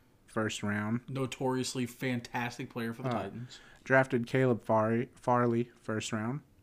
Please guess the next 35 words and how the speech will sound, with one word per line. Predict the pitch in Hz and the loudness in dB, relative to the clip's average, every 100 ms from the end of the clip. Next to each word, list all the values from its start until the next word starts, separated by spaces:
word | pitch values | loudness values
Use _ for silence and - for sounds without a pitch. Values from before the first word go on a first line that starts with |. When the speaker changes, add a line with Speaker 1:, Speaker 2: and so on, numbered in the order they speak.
| - | 0
Speaker 1:
And, | 196 | 4
like, | 240 240 | 4 4
when | 202 214 | 6 6
he's | 226 254 202 | 8 6 4
healthy, | 220 233 254 - 113 117 | 4 6 4 4 4 2
he, | 165 151 | -2 2
it's | 175 - | 2 4
a | 123 | 4
good | 156 131 - | 6 4 4
pick. | 156 87 - | 4 4 0
But | 127 123 | -2 4
the, | 135 127 | 4 4
the | - | 0
caveat | 123 165 165 156 127 117 | 2 4 6 8 6 4
there | 120 104 | 2 2
is | 101 | 0
when | 113 117 | 2 2
he's | 104 92 | 2 0
healthy, | - 123 - 98 | 0 0 0 -4
which | 98 | -4
is | 101 92 | -4 -2
not | 110 113 - | 0 0 2
often. | 101 110 - - 90 - - - - - | 4 4 2 -8 -10 -14 -20 -20 -20 -8
Like, | - 147 | -2 2
it's | 170 170 | 2 4
just | 175 - | 2 2
consistent | 127 117 - 160 - 107 135 | -2 0 0 0 0 -6 -2
whiff | 120 147 139 | 2 4 2
after | 101 117 - 101 | 0 -2 -2 -2
whiff | 110 131 - | 2 0 0
after | 95 - 95 | -6 -6 -8
whiff. | 90 117 98 - - - | -2 0 -2 -6 -20 -18
Speaker 2:
Yeah. | 120 80 - _ _ _ _ _ _ - - - - - - | -16 -16 -18 _ _ _ _ _ _ -20 -20 -20 -20 -8 4
I | 226 | 6
agree. | 165 165 | 8 6